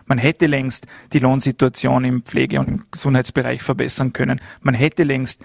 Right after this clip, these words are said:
auch die Arbeitsbedingungen verbessern können. Die Maßnahmen liegen alle auf dem Tisch. Ganz Vorarlberg fragt sich aber, warum wird nicht endlich gehandelt, sondern jetzt wieder evaluiert und wieder geprüft. Es ist glasklar, was getan werden muss. Das muss jetzt endlich umgesetzt werden,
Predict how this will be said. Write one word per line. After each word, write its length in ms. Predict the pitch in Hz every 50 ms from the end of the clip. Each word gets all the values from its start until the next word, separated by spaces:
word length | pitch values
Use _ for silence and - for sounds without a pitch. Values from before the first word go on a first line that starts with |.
| - - -
auch 180 | - 135 123 -
die 140 | - 156 135
Arbeitsbedingungen 680 | 143 180 170 - - - 143 135 131 131 127 127 123 123
verbessern 460 | - - - - - - - 131 123
können. 280 | - 127 127 131 123 -
Die 80 | 123
Maßnahmen 580 | 123 127 131 147 - - 139 131 131 127 123 123
liegen 260 | 123 135 135 139 135
alle 280 | 135 135 127 143 135 131
auf 100 | 127 -
dem 160 | - 123 113
Tisch. 320 | - 143 156 139 - - - - - - - -
Ganz 240 | 139 127 131 143 -
Vorarlberg 480 | - 143 127 135 - 185 - - - -
fragt 260 | - - 139 - -
sich 140 | - - 127
aber, 240 | 131 131 131 - - -
warum 300 | 165 131 127 135 135 127
wird 120 | 131 -
nicht 200 | - 117 - -
endlich 340 | 117 135 127 - 131 - -
gehandelt, 440 | 131 120 - 139 135 139 147 139 -
sondern 300 | - 135 131 131 131 120
jetzt 280 | 131 127 - - -
wieder 300 | 135 147 151 170 160 147 - - - - _
evaluiert 640 | 139 139 135 139 131 139 147 143 147 156 151 - -
und 140 | 135 123 135
wieder 180 | 160 160 147
geprüft. 540 | - 123 - - - 117 101 - - - - - - - _
Es 160 | - 123 113
ist 320 | - 185 156 - - - _ _ _ - 571 - - -
glasklar, 640 | 139 123 127 160 - - - - 131 120 127 117 -
was 280 | - 131 120 123 - -
getan 380 | 160 147 - 143 139 143 147 143
werden 220 | 143 143 147 151
muss. 300 | 151 151 156 185 - -
Das 180 | - 139 131 135
muss 200 | 143 151 - -
jetzt 100 | 131 -
endlich 260 | 135 127 - - -
umgesetzt 520 | 147 143 143 160 - - - - - -
werden, 200 | - 147 156 160